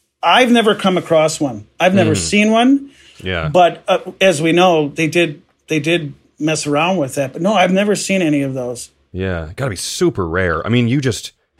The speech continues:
Speaker 1: They did,
Speaker 2: Ye-
Speaker 1: listen, I'll tell you, they did some really wild stuff that people didn't know about.
Speaker 2: Yeah.
Speaker 1: But there's documentation of,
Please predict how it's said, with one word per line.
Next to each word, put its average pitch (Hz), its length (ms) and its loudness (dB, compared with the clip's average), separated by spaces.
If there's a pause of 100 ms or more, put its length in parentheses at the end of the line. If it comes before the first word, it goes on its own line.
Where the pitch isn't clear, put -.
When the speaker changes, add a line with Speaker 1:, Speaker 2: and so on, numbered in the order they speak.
(240)
Speaker 1:
They 208 140 4
did, 262 200 4
Speaker 2:
Ye- 180 60 -6
Speaker 1:
listen, 214 400 2
I'll 185 140 4
tell 233 180 2
you, 254 80 4
they 165 140 2
did 175 180 -2
some 165 380 -2
really 185 300 4
wild 170 480 0
stuff - 520 0 (160)
that 156 200 -4
people 202 300 -4
didn't 180 260 2
know 214 220 2
about. 139 420 -4 (520)
Speaker 2:
Yeah. 92 200 -8
Speaker 1:
But 165 120 0
there's 170 180 0
documentation 165 840 0
of, 113 280 -10